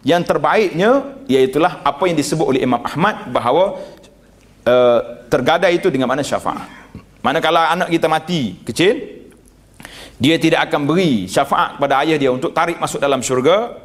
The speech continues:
sekiranya bapa itu tidak mengakikahkan dia. Jadi dalam hadis lain kata, "Anil ghulami syatan mukafiatan." Bagi anak laki-laki, dua ekor kambing yang sama, manakala sama besar,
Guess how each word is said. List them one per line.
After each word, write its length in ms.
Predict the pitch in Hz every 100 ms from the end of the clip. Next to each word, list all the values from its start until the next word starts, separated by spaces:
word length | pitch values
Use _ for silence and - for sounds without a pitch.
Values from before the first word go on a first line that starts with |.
| - - _ -
sekiranya 560 | 131 127 143 147 143
bapa 320 | 131 143 143
itu 240 | 139 143 131
tidak 560 | 92 127 135 139 -
mengakikahkan 800 | 120 127 - 113 113 - - -
dia. 200 | 78 67 - - - - - - - - - - - - - -
Jadi 240 | - 127 143
dalam 240 | 131 127
hadis 240 | 151 185 160
lain 240 | 135 127
kata, 400 | 117 110 160 - - - - _ - -
"Anil 320 | 139 170 151
ghulami 400 | 143 160 160 139
syatan 560 | - 123 104 139 156
mukafiatan." 800 | 139 123 - 113 - 90 87 - - - - _ _ - - _ -
Bagi 320 | 135 147 170
anak 240 | 180 190 156
laki-laki, 640 | 156 147 143 208 151 127
dua 320 | 127 170 190
ekor 240 | 175 160 -
kambing 400 | 139 147 180 143
yang 200 | 143 131 117 117
sama, 480 | 131 139 165 226 202 - - - -
manakala 400 | 123 127 135 135
sama 240 | 143 147 151 131
besar, 480 | 156 165 - -